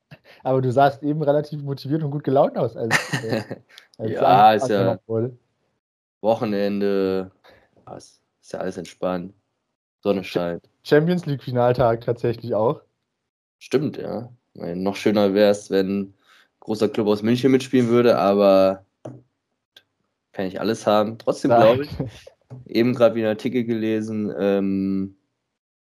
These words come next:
Speaker 2: mit wem sympathisierst du heute Abend?
Speaker 1: Boah, schwierig. Ich glaube, mit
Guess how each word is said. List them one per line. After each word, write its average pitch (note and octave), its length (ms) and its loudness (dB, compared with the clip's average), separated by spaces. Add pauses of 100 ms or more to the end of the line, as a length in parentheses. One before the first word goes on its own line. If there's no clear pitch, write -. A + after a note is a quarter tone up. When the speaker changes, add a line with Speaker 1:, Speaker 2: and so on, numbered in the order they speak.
(280)
Speaker 2:
mit G#2+ 120 0
wem B2+ 140 8
sympathisierst C3 560 0
du D3 60 0
heute B2+ 140 0
Abend? C#3 220 -6 (1700)
Speaker 1:
Boah, B2 400 2 (200)
schwierig. G#2 420 -8
Ich A2+ 100 -16
glaube, B2+ 680 4 (340)
mit A#2+ 260 -10